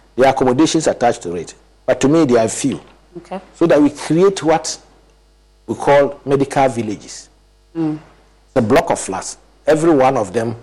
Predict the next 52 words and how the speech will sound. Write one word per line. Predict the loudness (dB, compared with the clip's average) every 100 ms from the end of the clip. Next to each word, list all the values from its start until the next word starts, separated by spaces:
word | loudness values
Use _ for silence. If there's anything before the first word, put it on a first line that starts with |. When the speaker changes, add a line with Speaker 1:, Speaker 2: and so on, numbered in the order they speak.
| -20 _ _
Speaker 2:
At | -2
the | 2
various | 4 4 2
sites, | 2 0 0 -2
Speaker 1:
at | -2
the |
Speaker 2:
at | 2
the |
Speaker 1:
various | 4 4
Speaker 2:
various | 2 0
Speaker 1:
sites. | -4
Speaker 2:
hospitals | -6 -4 -2
we're | -2
building. | 0 -2 -2 -6 -12 -10
Okay. | -4 0
Speaker 1:
It |
is | 2
even | 2 4 4
more | 4 6 6 6 4 -2 -6
important, | -8 -8 0 0 0 -8 -10
especially | -6 -4 0 -2 -2 -12 _ _ _
for | 0
the | 4
rural | 4 4 4 2
districts. | -4 -10 -14 -20 -20 _ -16
Speaker 2:
Mm. | -16 -18 _ _ _ _ _ _
Speaker 1:
But | 2
there | 4
are |
some | 2 2
districts, | 2 2 0 0
where | -8 0 0
do | 2
you | 0
get | 0 -2
a | 0
house | 0 -2 -2
even | -8 -8
to | -10 -16
rent? | -18 -20 -20 _ _ -8
Speaker 2:
Mm. | -8 -10 -20 _ _
Speaker 1:
So | 0
that's, | 0 -2 -4
we're | 0 2
also | 2 2 -2 -4 -20 _ -4
making | -2 0
sure | 2 2
we're | 0
thinking | -2 -2 -4
about | -4 -8
that, | -10
because | -4 -2 -2